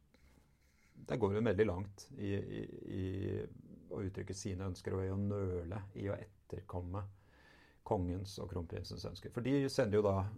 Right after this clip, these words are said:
regelmessig liksom beskjeder fra London. Du må gjøre deg klar til å dra, du må dra, og så blir det jo klart at, eh, de vil ha henne over til Amerika da, etter hvert. Men underveis der så er det fram og tilbake. Hun nøler, tviler, eh, er til og med villig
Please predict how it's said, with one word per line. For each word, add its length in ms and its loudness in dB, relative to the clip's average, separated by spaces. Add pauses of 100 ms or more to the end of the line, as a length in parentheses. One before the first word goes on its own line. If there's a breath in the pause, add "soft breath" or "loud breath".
regelmessig 540 0
liksom 180 -2
beskjeder 420 2
fra 140 6
London. 380 4 (260)
Du 320 -4
må 160 6
gjøre 160 6
deg 80 -2
klar 160 0
til 80 0
å 60 0
dra, 100 4 (220)
du 100 -2
må 240 0
dra, 240 2
og 160 -4
så 140 0 (100)
blir 140 -4
det 80 0
jo 80 0
klart 320 -2
at, 180 -10
eh, 60 -4 (340 loud breath)
de 140 2
vil 100 6
ha 80 4
henne 140 0
over 160 -2
til 80 4
Amerika 340 -4
da, 60 -10 (800 loud breath)
etter 160 4
hvert. 220 4 (100)
Men 160 2
underveis 380 6
der 280 6
så 200 2
er 80 2
det 80 -2
fram 180 0
og 80 -4
tilbake. 400 2 (140)
Hun 180 2
nøler, 560 6
tviler, 480 4
eh, 1040 -2
er 400 6 (400)
til 320 0
og 80 4
med 160 2
villig 240 4